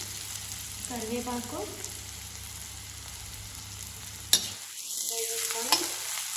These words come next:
సాల్ట్ అయితే అంతా సరిపడా వేసుకున్నాను, but ఆనియన్స్ మగ్గడానికి ఒక పావు స్పూన్ just for taste అంతే వేసేసుకొని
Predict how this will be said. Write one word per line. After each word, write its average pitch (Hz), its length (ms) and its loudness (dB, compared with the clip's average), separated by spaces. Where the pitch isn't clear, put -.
సాల్ట్ 277 380 6
అయితే 302 240 2
అంతా - 200 4
సరిపడా - 460 8
వేసుకున్నాను, 494 640 2
but 277 120 0
ఆనియన్స్ 285 360 -2
మగ్గడానికి 247 640 0
ఒక - 800 -2
పావు 233 340 2
స్పూన్ 226 320 2
just 214 220 0
for 247 140 4
taste 214 460 2
అంతే 208 320 0
వేసేసుకొని 262 640 -2